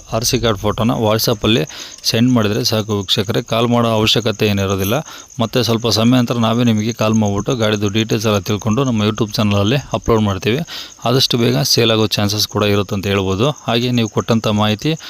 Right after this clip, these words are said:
ಮತ್ತು ಕೊಟ್ಟಂಥ ಕಾಂಟ್ಯಾಕ್ಟ್ ನಂಬರ್ನ ಡೈರೆಕ್ಟ್ YouTube ವಿಡಿಯೋದಲ್ಲಿ ಅಪ್ಲೋಡ್ ಮಾಡ್ತೀವಿ ವೀಕ್ಷಕರೇ. ನಮ್ಮ YouTube ಚಾನಲ್ ನೋಡ್ತಿರೋಂಥವ್ರು ಯಾರಾದರೂ ನಿಮ್ಮ ಗಾಡಿ ಇಷ್ಟ ಆಯ್ತು ಅಂದ್ರೆ ಡೈರೆಕ್ಟ್ ನಿಮ್ಮನ್ನೇ ಕಾಂಟ್ಯಾಕ್ಟ್ ಮಾಡಿ ಗಾಡಿನ ತಗೊಳ್ತಾರೆ ಅಂತ ಹೇಳ್ಬೋದು ವೀಕ್ಷಕರೇ.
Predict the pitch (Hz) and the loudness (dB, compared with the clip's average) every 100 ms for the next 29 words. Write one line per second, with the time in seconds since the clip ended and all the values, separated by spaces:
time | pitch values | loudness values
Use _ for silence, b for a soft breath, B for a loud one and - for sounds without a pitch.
0 | B B 113 98 107 117 110 117 110 107 | B B -4 -2 -2 -2 0 0 0 0
1 | 120 117 110 101 104 120 110 110 120 113 | 0 0 0 0 0 0 0 0 0 0
2 | 104 104 101 101 101 123 - 110 - 110 | 0 0 2 2 2 0 -4 -2 0 2
3 | 104 95 101 95 - 98 104 147 B B | 2 0 -2 -4 -6 -4 -4 -4 B B
4 | B - 117 113 127 139 123 127 120 110 | B -2 2 2 2 -2 0 0 2 2
5 | 110 117 110 104 107 104 107 110 107 101 | 2 0 0 0 0 0 0 0 0 0
6 | 104 101 101 - 131 117 107 101 120 147 | 0 0 -2 0 0 0 0 -2 -2 -4
7 | - 110 117 120 117 107 117 123 110 104 | -2 0 0 0 0 2 2 2 0 -2
8 | 104 104 104 107 147 B B B 117 107 | -2 -2 -2 0 -2 B B B -2 0
9 | 107 123 127 107 104 104 104 101 135 - | 0 -2 -2 0 0 2 0 0 -4 -4
10 | - 120 110 101 98 - 95 107 | -2 0 2 2 0 -2 -2 -2